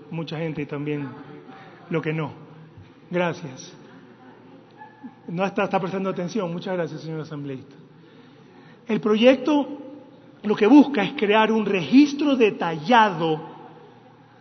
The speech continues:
de la cantidad de dinero que los aportantes han hecho en la seguridad social.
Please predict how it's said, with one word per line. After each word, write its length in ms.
de 200
la 220
cantidad 1040
de 160
dinero 680
que 140
los 500
aportantes 1160
han 400
hecho 800
en 200
la 100
seguridad 440
social. 380